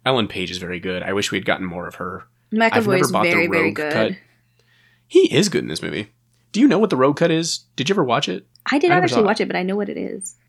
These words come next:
Speaker 1: I, I, like, it's just a, basically, uh, Anna Paquin was in this movie, and then they had to cut her scenes because they just didn't work.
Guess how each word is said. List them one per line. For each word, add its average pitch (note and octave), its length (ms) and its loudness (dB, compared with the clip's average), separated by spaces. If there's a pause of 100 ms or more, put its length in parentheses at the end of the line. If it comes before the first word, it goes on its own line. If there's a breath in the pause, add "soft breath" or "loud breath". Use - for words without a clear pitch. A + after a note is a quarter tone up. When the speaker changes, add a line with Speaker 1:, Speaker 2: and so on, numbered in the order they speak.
Speaker 1:
I, A2+ 140 4
I, - 140 0
like, A2+ 200 4
it's B2 160 0
just D3+ 200 -2
a, G#2+ 240 0 (160)
basically, B2+ 540 0 (240)
uh, F#2+ 300 0
Anna B2 180 2
Paquin A2 340 0
was F2+ 120 -8
in G#2 200 -4
this C3+ 160 -2
movie, C#3 500 -4
and G2 140 -4
then G2 100 -2
they G2 100 -2
had G2 120 -6
to F#2 80 -6
cut G2 200 -4
her F#2+ 100 -2
scenes G2+ 400 -6
because F#2 420 -8 (140)
they E2+ 80 -4
just F#2+ 160 -6
didn't F2+ 200 -6
work. G2 260 -8